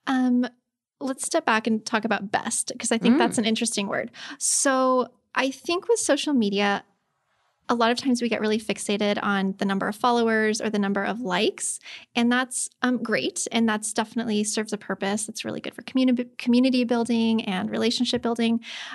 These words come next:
Speaker 1: um, and so that would definitely be Instagram for me. Um, however, if we were gonna talk best as in what leads to the most sales, it's Facebook,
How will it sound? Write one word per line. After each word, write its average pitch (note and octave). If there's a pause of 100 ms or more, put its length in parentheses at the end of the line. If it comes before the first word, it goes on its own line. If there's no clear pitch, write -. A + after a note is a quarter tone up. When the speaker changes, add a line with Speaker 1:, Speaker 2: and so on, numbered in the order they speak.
(180)
Speaker 1:
um, A#3 (280)
and C4
so D4+
that C#4
would D4+
definitely A#3
be A#3 (340)
Instagram -
for -
me. - (580)
Um, G#3+
however, C#4
if B3+
we C4+
were C4+
gonna C#4+
talk C4+
best A3+
as A3
in G#3+
what A3
leads A3
to -
the G3
most A3
sales, -
it's -
Facebook, -